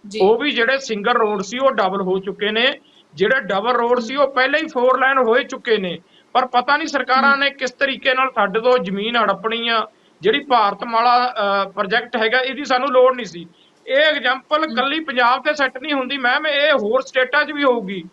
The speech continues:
Speaker 2: ਜਿੱਥੇ ਵੀ ਇਹ ਪ੍ਰੋਜੈਕਟ
Speaker 1: ਜੀ।
Speaker 2: ਲਿਆਏ ਆ, ਉਹ ਸਟੇਟ ਸੰਤਾਪ ਭੋਗੂਗੀ। ਆ ਪਿਛਲੇ ਦਿਨਾਂ ਦੀ ਤੁਹਾਨੂੰ
Speaker 1: ਹੂੰ।
Speaker 2: ਅਸੀਂ ਗੁਜਰਾਤ ਦੀ ਵੀ ਗੱਲ ਦੱਸ ਦਿਆਂਗੇ,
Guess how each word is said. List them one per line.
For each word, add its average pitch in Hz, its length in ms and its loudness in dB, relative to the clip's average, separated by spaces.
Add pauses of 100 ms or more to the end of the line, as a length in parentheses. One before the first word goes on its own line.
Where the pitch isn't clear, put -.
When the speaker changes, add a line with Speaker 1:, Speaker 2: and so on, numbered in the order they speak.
(240)
Speaker 2:
ਜਿੱਥੇ 220 340 -2
ਵੀ 294 140 -4
ਇਹ 285 140 2
ਪ੍ਰੋਜੈਕਟ 254 360 0
Speaker 1:
ਜੀ। 254 80 -2
Speaker 2:
ਲਿਆਏ 262 300 2
ਆ, 320 60 2
ਉਹ 302 180 2
ਸਟੇਟ 269 440 0
ਸੰਤਾਪ 254 540 0
ਭੋਗੂਗੀ। 226 640 -2 (320)
ਆ 214 80 2
ਪਿਛਲੇ 262 400 -2
ਦਿਨਾਂ 269 260 0
ਦੀ 285 80 -6
ਤੁਹਾਨੂੰ 254 300 0
Speaker 1:
ਹੂੰ। 254 80 2
Speaker 2:
ਅਸੀਂ 269 140 -10
ਗੁਜਰਾਤ 214 440 2
ਦੀ 262 100 -8
ਵੀ 269 100 -8
ਗੱਲ 240 180 0
ਦੱਸ 220 220 0
ਦਿਆਂਗੇ, 247 360 0